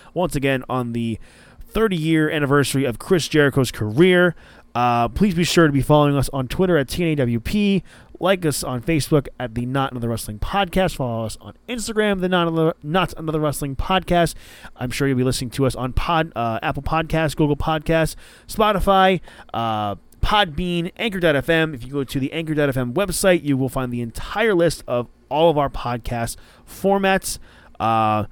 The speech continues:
will you be watching Bound for Glory this Saturday? Will you be watching Hell in a Cell this Sunday? I know I'll definitely try and watch both, but more, more than likely I'll probably be watching one or the other. But anyway,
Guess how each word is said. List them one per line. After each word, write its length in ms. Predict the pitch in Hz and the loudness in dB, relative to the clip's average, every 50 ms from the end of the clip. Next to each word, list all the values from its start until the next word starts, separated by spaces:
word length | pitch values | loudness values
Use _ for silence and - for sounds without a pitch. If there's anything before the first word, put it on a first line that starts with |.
| - - - - - | -12 -20 -10 -4 2
will 140 | 139 156 | 4 4
you 100 | 160 175 | 4 4
be 80 | 170 170 | 4 4
watching 320 | 160 170 175 170 - 180 | 6 6 6 4 2 2
Bound 240 | 156 165 170 175 160 | 4 4 4 4 2
for 100 | 156 175 | 0 -2
Glory 280 | 160 156 160 175 175 175 | -2 2 2 4 4 4
this 160 | 165 165 - | 4 2 0
Saturday? 560 | - - 175 170 180 185 185 185 190 190 185 | 0 -2 0 2 2 2 2 4 4 4 4
Will 120 | 156 143 156 | 4 4 4
you 60 | 160 | 4
be 100 | 160 160 | 4 4
watching 460 | 156 165 160 165 - - 170 165 135 - - - | 6 6 4 4 2 2 0 0 0 -4 -8 -4
Hell 220 | - 156 170 170 170 | 0 2 4 4 4
in 40 | |
a 60 | 170 147 | 2 2
Cell 400 | - - - 170 170 165 175 156 | 0 2 2 4 4 4 2 2
this 380 | 127 127 160 156 - - - - - | 2 2 2 2 0 -4 -8 -12 -14
Sunday? 760 | - - - - - - 156 151 147 127 113 104 95 92 - - - - - - - - - | -12 -10 -8 -6 -2 0 0 0 0 0 -2 -4 -4 -6 -10 -12 -18 -20 -20 -20 -20 -12 -6
I 140 | - 127 | -4 -2
know 220 | 143 151 156 151 151 | 0 2 2 4 4
I'll 120 | 147 143 | 4 4
definitely 300 | 131 147 139 117 131 131 | 2 2 2 0 0 -2
try 220 | 117 - 135 131 123 | -2 0 0 0 0
and 80 | 123 | 0
watch 260 | 123 123 123 113 - | 0 0 0 -2 0
both, 300 | - 147 147 143 135 117 | 2 4 6 6 4 4
but 140 | 113 117 117 | 0 -2 -4
more, 360 | 117 120 131 143 - 139 135 - | -4 -4 -6 -4 -4 -6 -6 -4
more 180 | - 147 160 160 | 0 4 4 4
than 100 | 151 139 | 4 4
likely 260 | 143 143 139 131 139 | 2 0 0 0 -2
I'll 80 | 127 113 | -2 -2
probably 280 | - 120 127 127 123 | -2 -2 -2 0 0
be 60 | 120 | 0
watching 380 | 117 117 120 117 - 120 117 110 | 0 0 -2 -2 -4 -6 -6 -4
one 280 | 107 113 113 117 113 - - | -4 -2 -2 -4 -6 -8 -8
or 180 | - 113 113 | -8 -6 -6
the 120 | 107 104 104 | -6 -6 -6
other. 300 | 101 95 92 90 90 - - - - - - - | -6 -6 -8 -8 -10 -10 -14 -20 -20 -12 -6 -2
But 80 | 160 | 0
anyway, 400 | 175 180 180 170 160 160 156 143 | 0 2 2 2 2 2 2 0